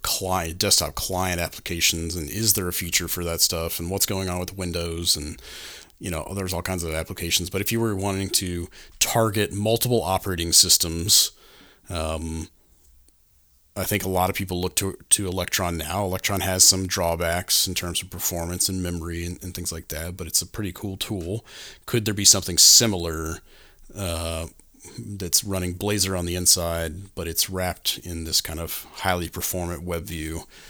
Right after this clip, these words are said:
Yeah, I've seen a lot of rumors around that, and I think that would be kind of interesting. Uh,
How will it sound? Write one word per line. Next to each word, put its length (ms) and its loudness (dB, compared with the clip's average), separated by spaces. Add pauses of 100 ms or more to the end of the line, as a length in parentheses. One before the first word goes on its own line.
(300)
Yeah, 240 -2
I've 80 0
seen 200 6
a 80 -4
lot 180 -4
of 300 -6
rumors 420 -2
around 220 -4
that, 260 -4
and 220 -8 (120)
I 40 -8
think 100 -2
that 80 2
would 80 0
be 100 0
kind 140 2
of 80 0
interesting. 520 -2 (1300)
Uh, 400 -4